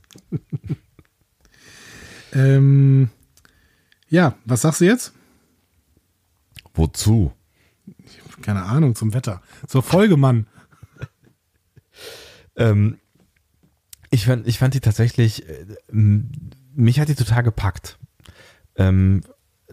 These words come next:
Speaker 1: du hast recht, äh, was mit dem, was du am Anfang also schon an, an Kritik gesagt hast. Der, ähm, der Geordi, äh, Sonja Strang ist f-, vollständig zu vernachlässigen.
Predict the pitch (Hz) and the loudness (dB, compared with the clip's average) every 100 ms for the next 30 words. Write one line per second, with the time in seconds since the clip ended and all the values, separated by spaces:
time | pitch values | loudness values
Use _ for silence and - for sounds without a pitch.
0 | - _ _ _ 107 107 - 101 - - | -20 _ _ _ -2 0 0 -2 -2 -6
1 | - - 117 120 117 113 117 110 110 110 | -6 0 2 2 0 -2 0 0 2 0
2 | 107 - 95 95 131 110 104 - 98 101 | 0 0 0 0 0 0 -2 -2 0 2
3 | 101 - 98 95 98 101 98 - 101 120 | 0 0 -4 -2 -2 0 -2 -2 -2 -2
4 | - - - - 92 104 95 104 - 117 | -4 -12 -16 -16 -6 -2 0 -2 0 0
5 | 120 - 98 95 92 - - 95 95 98 | 0 0 2 2 -2 -4 -2 0 0 -2
6 | 104 117 92 92 104 104 107 104 104 - | -4 -2 -2 0 0 0 0 0 0 0
7 | 104 98 101 - - - _ - 107 110 | 2 2 0 -2 -16 -20 _ -4 -2 2
8 | 110 107 107 107 - 95 95 98 - 92 | 2 4 2 0 -2 0 2 0 0 -4
9 | - - - - 110 110 107 101 101 98 | -6 -16 -18 -6 -4 0 0 0 -2 -2
10 | 98 117 123 123 120 120 | 0 0 0 -2 -2 -2